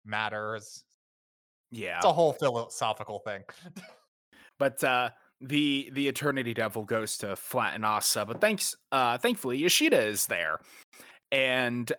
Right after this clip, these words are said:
Speaker 2: uh, manages to count-, uh, counteract his move,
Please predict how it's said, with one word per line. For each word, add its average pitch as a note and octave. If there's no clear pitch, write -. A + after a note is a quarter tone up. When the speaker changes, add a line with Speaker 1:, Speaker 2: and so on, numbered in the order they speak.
Speaker 2:
uh, G#2+
manages B2
to A2+
count-, C3+
uh, G#2+
counteract A#2
his A#2+
move, A2